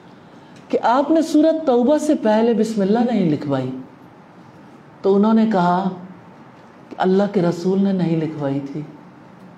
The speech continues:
اور دونوں سورتوں کے موضوعات ایک ہی ہیں، سورہ انفال اور سورہ توبہ،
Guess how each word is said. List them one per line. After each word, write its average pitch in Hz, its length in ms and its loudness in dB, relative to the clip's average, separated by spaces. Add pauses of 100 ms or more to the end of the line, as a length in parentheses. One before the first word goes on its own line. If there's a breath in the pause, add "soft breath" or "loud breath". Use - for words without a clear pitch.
(380)
اور 196 100 0
دونوں 214 340 2
سورتوں 226 360 2
کے 226 100 0
موضوعات 185 680 2
ایک 160 260 0
ہی 175 80 0
ہیں، 135 160 -6 (440 loud breath)
سورہ 190 280 0
انفال 175 480 0 (180)
اور 156 100 -4 (120)
سورہ 170 200 0 (120)
توبہ، 180 360 2